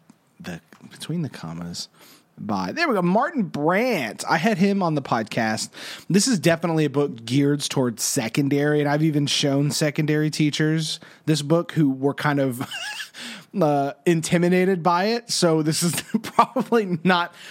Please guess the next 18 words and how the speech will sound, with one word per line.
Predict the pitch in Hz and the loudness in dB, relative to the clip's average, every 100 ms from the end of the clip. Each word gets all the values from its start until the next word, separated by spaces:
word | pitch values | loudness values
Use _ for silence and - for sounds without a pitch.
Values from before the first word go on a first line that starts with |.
| - | -6
one | 151 165 160 165 160 160 | 0 2 2 2 -2 -6
that, | 143 151 151 143 143 - - _ | 0 2 2 2 -2 -6 -16 _
uh, | 135 131 123 120 - _ _ _ _ _ _ - | 0 0 0 -4 -8 _ _ _ _ _ _ 0
elementary | 170 160 165 165 | 2 2 0 0
teachers | 165 160 | 0 0
will | 151 | 2
use, | 170 185 | 2 2
but | 139 302 226 - | 2 2 2 0
the, | 165 170 - | -4 -2 0
I'm | 160 | 0
bringing | 147 220 185 | 2 2 2
it | 151 | 2
up | 151 | 0
because | 139 147 - | 0 -2 2
he | 208 | 2
uses | 208 202 170 | 4 2 0
this | 151 143 | -2 -2
example | 135 110 131 139 139 117 | -2 -2 -2 0 -2 -2